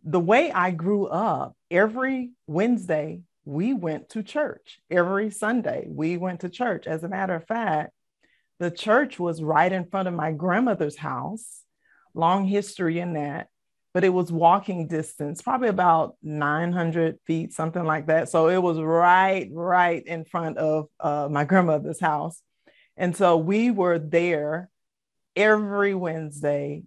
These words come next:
every Sunday. That was normal and nothing else. I mean, that was just a part of what we did. So that was normal for me. So that's my background on the church part.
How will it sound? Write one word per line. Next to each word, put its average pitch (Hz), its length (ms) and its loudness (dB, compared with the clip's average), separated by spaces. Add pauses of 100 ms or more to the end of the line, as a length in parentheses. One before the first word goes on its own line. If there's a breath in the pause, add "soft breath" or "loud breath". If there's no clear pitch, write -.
(140)
every 185 560 2
Sunday. 147 800 -4
That 160 220 4
was 180 220 0
normal 160 800 0 (180)
and 147 440 -6
nothing 175 500 0
else. 165 300 -2
I 160 60 -6
mean, 151 240 -6
that 160 180 2
was 151 160 -6
just 151 160 -8
a 143 60 -6
part 165 320 2
of 147 180 -2 (220)
what 151 260 0
we 156 100 0
did. 147 400 -2
So 143 340 -4
that 156 200 2
was 151 180 -6
normal 143 580 -4
for 147 120 -4
me. - 260 -12 (880)
So 160 340 -4
that's 151 240 -2
my 180 120 -6
background 170 500 -2
on 160 240 -4
the 160 80 -6
church 226 420 -4
part. - 280 -4